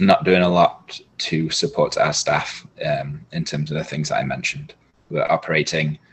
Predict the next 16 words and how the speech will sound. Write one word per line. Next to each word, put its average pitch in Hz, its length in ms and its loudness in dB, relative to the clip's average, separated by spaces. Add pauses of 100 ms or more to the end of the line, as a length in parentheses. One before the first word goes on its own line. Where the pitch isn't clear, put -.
(360)
as 87 220 4
we 82 120 2
could, 80 420 -2 (600)
um, 73 640 -2 (1160)
kind 90 180 4
of 85 100 4
falling 87 520 4
on 82 240 2
the 80 100 0
management 80 520 0
team 78 400 0
to 76 500 0 (1300)
support - 680 2
our 80 160 4
staff, - 640 0 (1120)
um, 76 540 0